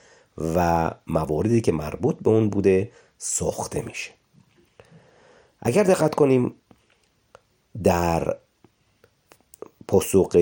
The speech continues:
چهل و سه از فصل سی و نه توراتن قدوشا می‌فرماد: «ویر موشه ات کل ملاخا و اینه آسو و تاه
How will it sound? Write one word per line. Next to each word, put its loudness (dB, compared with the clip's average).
چهل -2
و -8
سه -2
از -2
فصل -2
سی -2
و 0
نه 4
توراتن 2
قدوشا 2
می‌فرماد: 0
«ویر 2
موشه 0
ات 2
کل 2
ملاخا 0
و 2
اینه 2
آسو -2
و 0
تاه 0